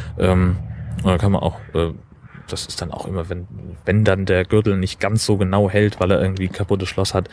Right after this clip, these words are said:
und die Hose ein bisschen rutscht, dann sieht's auch nicht gleich so scheiße aus, wenn das Hemd hinten aus der Hose raushängt und, und, und. Also man ist sofort mit dem Pulli irgendwie immer besser angezogen oder leichter gut angezogen, als man es mit einem Hemd ist. Mm,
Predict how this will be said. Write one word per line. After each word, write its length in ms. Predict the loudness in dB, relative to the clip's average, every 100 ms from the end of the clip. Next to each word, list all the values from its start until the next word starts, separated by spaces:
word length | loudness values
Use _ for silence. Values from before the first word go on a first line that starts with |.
| -14 -12 -2
und 100 | 2
die 80 |
Hose 240 | 4 4 4
ein 60 |
bisschen 240 | 2 0 2
rutscht, 260 | 2 0
dann 80 | -2
sieht's 200 | -2 -2
auch 120 | -2
nicht 160 | -2 -2
gleich 200 | 0 0
so 120 | -2
scheiße 400 | -2 0 0 0
aus, 200 | 0 -2
wenn 80 | -4
das 160 | -2 0
Hemd 160 | 0
hinten 220 | 0 0
aus 160 | 0 0
der 100 | 0
Hose 220 | 0 0
raushängt 400 | 0 0 0 -2
und, 140 | -2 -2
und, 140 | -2
und. 160 | -2 -2 -6 -14 -2
Also 160 | 2
man 100 | 4
ist 200 | 2 0 -2
sofort 440 | -2 2 2 2
mit 120 | 0
dem 80 | -2
Pulli 300 | 2 2 4
irgendwie 260 | 4 2 2
immer 220 | 2 2
besser 380 | 0 -4 -2 -2
angezogen 600 | 2 2 0 -4 -6 -12 _ _ -18 -10
oder 160 | -10 -2
leichter 540 | 0 0 2 0 0 -2
gut 260 | 0 0
angezogen, 600 | -2 -4 -4 -2 0 0 -2 -14 -4
als 240 | -4 -2
man 140 | -2 -2
es 180 | -2
mit 160 | -4 -4
einem 200 | -2 -2
Hemd 260 | -2 -2 -4
ist. 200 | -12 -14 -18 -18 -18 -10 0
Mm, 300 | 4 6